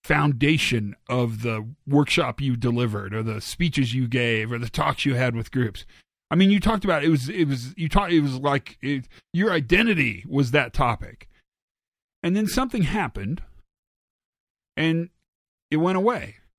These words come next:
And now there's a theory behind that, and it's an adult learning theory that says new knowledge often replaces old knowledge. And I kinda think of it like this. If you had a pencil laying on your desk, and on top of the pencil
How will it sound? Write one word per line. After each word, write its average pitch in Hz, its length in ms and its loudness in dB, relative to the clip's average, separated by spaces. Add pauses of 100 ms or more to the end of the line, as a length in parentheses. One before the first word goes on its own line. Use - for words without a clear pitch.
(280)
And 170 80 -2
now 175 140 4
there's 170 200 4
a 139 40 0
theory 294 400 0
behind 143 400 0
that, 101 240 -8 (580)
and 151 120 2
it's 151 120 -2
an 160 300 2 (140)
adult 180 320 2
learning 156 340 0
theory 117 560 -4 (400)
that 139 140 0
says 139 340 2
new 165 380 0
knowledge 165 720 -2 (100)
often 139 420 -2
replaces 131 680 -2
old 143 320 2
knowledge. 110 560 -8 (580)
And 165 120 -2
I 247 100 2
kinda 285 320 2
think 214 220 0
of 156 100 0
it 131 80 -6
like 127 280 -4
this. 123 440 -4
If 135 180 -4
you 202 120 2
had 202 80 0
a 131 40 -6
pencil 135 680 -2 (120)
laying 143 240 0
on 143 140 0
your 135 100 0
desk, 117 540 -4 (680)
and 139 140 0
on 139 140 -2
top 220 260 -2
of 220 60 -4
the 160 80 -2
pencil 135 540 -2